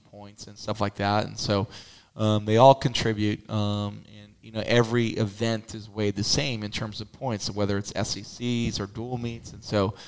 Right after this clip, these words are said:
uh, Kendall Knight's contribution, um, to our team and, you know, you know, Chase on the guys' side or Danny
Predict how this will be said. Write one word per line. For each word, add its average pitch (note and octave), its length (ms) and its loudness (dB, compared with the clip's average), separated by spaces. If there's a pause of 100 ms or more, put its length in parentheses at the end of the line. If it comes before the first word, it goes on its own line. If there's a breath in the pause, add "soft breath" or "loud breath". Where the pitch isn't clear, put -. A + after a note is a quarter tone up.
(380 loud breath)
uh, G#2+ 220 0
Kendall A#2 280 2
Knight's A2 280 2
contribution, G#2 960 -4 (120)
um, G#2 380 0
to G#2+ 200 -12
our G#2 140 2
team A#2 400 -4
and, G#2+ 260 -6
you A2+ 80 -14
know, G2 200 -6
you A2 120 -10
know, G2+ 120 -2
Chase G#2+ 460 2
on G#2 60 2
the G#2 80 -4
guys' G#2+ 320 4
side A2 220 2
or G2+ 80 -2
Danny A2 540 -6